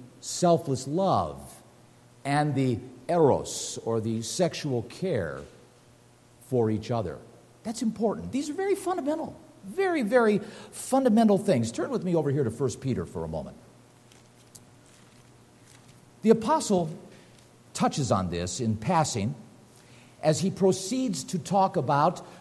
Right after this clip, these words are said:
Christian attributes. And we're going to extrapolate some of these Christian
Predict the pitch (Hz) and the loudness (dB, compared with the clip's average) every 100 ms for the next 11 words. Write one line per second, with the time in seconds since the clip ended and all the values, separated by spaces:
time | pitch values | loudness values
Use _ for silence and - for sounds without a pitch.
0 | - - - 311 - 214 190 214 208 139 | -16 -6 2 2 2 0 0 -2 -2 -4
1 | 104 95 - 165 160 262 247 247 208 160 | -2 -2 -4 -4 -2 0 2 2 4 2
2 | - - 214 233 240 160 120 110 - 190 | 0 -4 2 2 4 2 2 2 0 0
3 | 185 170 135 - 247 - 196 | 0 0 -2 -4 -4 -2 -4